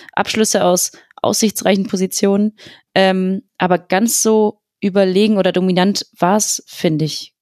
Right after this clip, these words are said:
gar nicht. Also sie haben es auf jeden Fall verdient gewonnen, auch wenn so eine Elfmeterentscheidung am Ende den Ausschlag gibt.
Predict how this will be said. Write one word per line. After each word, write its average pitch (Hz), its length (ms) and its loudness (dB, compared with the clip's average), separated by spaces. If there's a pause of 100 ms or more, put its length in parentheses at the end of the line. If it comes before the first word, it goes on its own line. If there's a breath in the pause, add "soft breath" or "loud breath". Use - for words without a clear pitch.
gar 147 200 0
nicht. 247 400 -2
Also 180 220 -2
sie 180 80 0
haben 196 80 0
es 175 100 -6
auf - 160 -10
jeden 202 140 2
Fall 175 160 -2
verdient 185 340 -2
gewonnen, 180 460 0 (480 loud breath)
auch 165 200 -4
wenn 175 380 0 (200)
so - 160 0
eine 170 120 2
Elfmeterentscheidung 202 1040 0
am 202 140 0
Ende 202 240 0
den 190 160 0
Ausschlag - 380 -2
gibt. - 360 -6